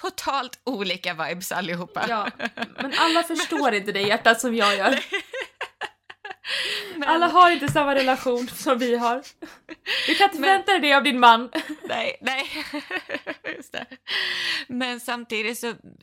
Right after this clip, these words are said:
Speaker 1: alltså visst, någon, någon gång har jag märkt att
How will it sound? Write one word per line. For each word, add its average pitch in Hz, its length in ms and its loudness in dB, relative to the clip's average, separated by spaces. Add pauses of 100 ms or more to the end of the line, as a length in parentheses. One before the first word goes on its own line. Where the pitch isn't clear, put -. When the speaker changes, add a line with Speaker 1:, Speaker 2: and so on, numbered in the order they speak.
Speaker 1:
alltså 214 220 -10
visst, 226 320 -10
någon, 226 240 -8 (180)
någon 220 240 -8
gång 190 200 -4
har 175 140 -4
jag 180 160 -4
märkt 190 280 -8
att - 240 -14